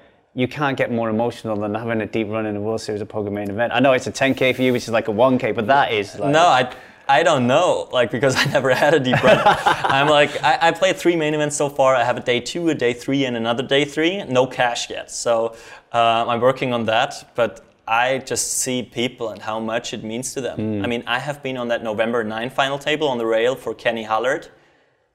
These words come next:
Speaker 2: and that was, get it again.
Speaker 1: Yeah, yeah,
Speaker 2: It's
Speaker 1: yeah.
Speaker 2: like, I have that picture in my mind. It's
Speaker 1: Yeah.
Speaker 2: insane what
Speaker 1: Yeah.
Speaker 2: happened there. Now we have no November nines mer-, uh, niner anymore, but
Speaker 1: Mm.
Speaker 2: it's still like that. And Fedor got twenty-fifth, I guess, one
Speaker 1: Mm.
Speaker 2: year.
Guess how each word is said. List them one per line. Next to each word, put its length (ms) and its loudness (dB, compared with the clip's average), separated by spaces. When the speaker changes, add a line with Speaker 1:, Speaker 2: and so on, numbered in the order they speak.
Speaker 2:
and 120 -18
that 80 -4
was, 180 -6
get 160 2
it 100 2
again. 180 -2
Speaker 1:
Yeah, 200 2
yeah, 240 0
Speaker 2:
It's 120 0
Speaker 1:
yeah. 60 2
Speaker 2:
like, 360 2
I 100 2
have 280 2
that 180 2
picture 300 0
in 80 0
my 100 -4
mind. 260 0
It's 140 -8
Speaker 1:
Yeah. 60 -6
Speaker 2:
insane 540 -6
what 180 -4
Speaker 1:
Yeah. 80 -12
Speaker 2:
happened 260 -2
there. 100 -6
Now 220 0
we 120 2
have 120 -2
no 200 -2
November 360 -4
nines 360 -4
mer-, 160 -16
uh, 120 -6
niner 320 -6
anymore, 400 -8
but 160 -10
Speaker 1:
Mm. 160 -10
Speaker 2:
it's 140 -6
still 180 0
like 240 2
that. 320 -14
And 280 -4
Fedor 380 2
got 180 -2
twenty-fifth, 680 -6
I 120 -6
guess, 320 -4
one 160 -6
Speaker 1:
Mm. 60 -8
Speaker 2:
year. 320 2